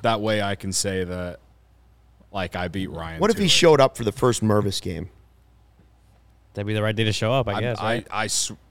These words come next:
Speaker 1: I hope Mervis shows up earlier, and I bet Brendan hopes so,
Speaker 3: Yeah,
Speaker 1: too.
Speaker 3: so Barbara and Fernando both want it clarified. Yes, no show tomorrow.
Speaker 1: No show tomorrow.
Speaker 3: What? So it's a one twenty game Friday, so assume, like, a twelve thirty pregame on Friday?
Speaker 2: Well, uh, they've been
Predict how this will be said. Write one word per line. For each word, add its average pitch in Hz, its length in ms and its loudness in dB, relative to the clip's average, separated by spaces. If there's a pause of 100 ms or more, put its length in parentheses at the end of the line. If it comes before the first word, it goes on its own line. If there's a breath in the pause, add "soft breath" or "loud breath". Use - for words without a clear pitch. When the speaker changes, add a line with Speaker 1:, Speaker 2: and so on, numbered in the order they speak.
(460)
Speaker 1:
I 113 140 0
hope 120 340 0
Mervis 110 280 -2
shows 104 280 0
up 95 140 -4
earlier, 98 320 0
and 98 120 -4
I 98 80 -2
bet 95 260 -6
Brendan 90 280 -6
hopes 87 220 -8
so, 87 140 -8
Speaker 3:
Yeah, 104 120 -6
Speaker 1:
too. 95 100 -6
Speaker 3:
so 107 80 -8 (220)
Barbara 135 580 4
and 139 100 2
Fernando 127 340 2
both 117 260 0
want 110 200 -2
it - 60 -8
clarified. 101 420 -4
Yes, 107 240 -2
no 110 200 0
show 110 220 0
tomorrow. 101 460 0
Speaker 1:
No 104 100 2
show 98 220 -2
tomorrow. 80 320 -6
Speaker 3:
What? 113 340 0
So - 100 -4
it's 110 80 -2
a 117 40 2
one 120 200 2
twenty 123 200 2
game 117 240 2
Friday, 117 380 2
so 117 140 -2
assume, 113 300 -2
like, 110 140 0
a 107 40 0
twelve 113 360 0
thirty 113 320 0
pregame 117 440 2
on 104 120 0
Friday? 117 400 0
Speaker 2:
Well, - 180 2
uh, 147 280 8
they've 156 180 2
been 170 280 -2